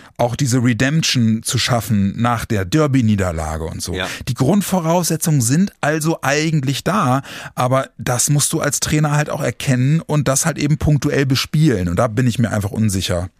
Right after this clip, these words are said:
Speaker 2: Ja.
Speaker 1: ob das passiert.
Speaker 2: Ja, genau, ne? Und wie gesagt, wir können Stuttgart erstmal, erstmal kommen lassen. Das ist,
Speaker 1: Ja.
Speaker 2: äh, das ist dankbar, auf jeden Fall,
Speaker 1: Mhm.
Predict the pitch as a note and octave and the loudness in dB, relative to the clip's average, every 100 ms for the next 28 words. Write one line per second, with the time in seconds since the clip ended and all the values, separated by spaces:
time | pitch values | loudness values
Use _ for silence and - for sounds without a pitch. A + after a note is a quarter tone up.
0 | _ - F#2+ E2+ - - G#2 - F2+ - | _ -14 -10 -10 -10 -8 -8 -8 -10 -10
1 | - - - - F#2+ F2+ - - - A2+ | -16 -20 -20 -10 -8 -8 -12 -16 -6 -4
2 | F#2+ E2 F2 B2+ F#2+ G2 G#2+ F#2 F#2 - | -2 -4 -4 -4 -4 -8 -8 -6 -8 -8
3 | F#2 A2 G#2 G2+ F#2+ - - A2 G#2+ G2 | -8 -6 -4 -4 -8 -8 -8 -6 -6 -6
4 | F#2+ - F#2 F2 E2+ E2 _ _ _ _ | -8 -6 -6 -4 -6 -10 _ _ _ _
5 | _ - A2 - G2 F#2+ A#2 A#2 G#2+ F#2+ | _ -6 -6 -4 -8 -6 -2 -2 -2 -4
6 | - G2 F2 - - A#2 A#2 C#3 A#2+ G2+ | -6 -8 -10 -16 -10 -6 -6 -4 -4 -6
7 | G#2+ - _ - C3+ D3+ - F#2+ G#2+ - | -8 -16 _ -4 -2 -4 -4 -2 -4 -6
8 | C#2 A1+ - _ - F#2+ - D#2+ C#2 - | -10 -12 -16 _ -14 -14 -10 -12 -10 -2
9 | G#2 F#2+ G2+ | 0 0 -4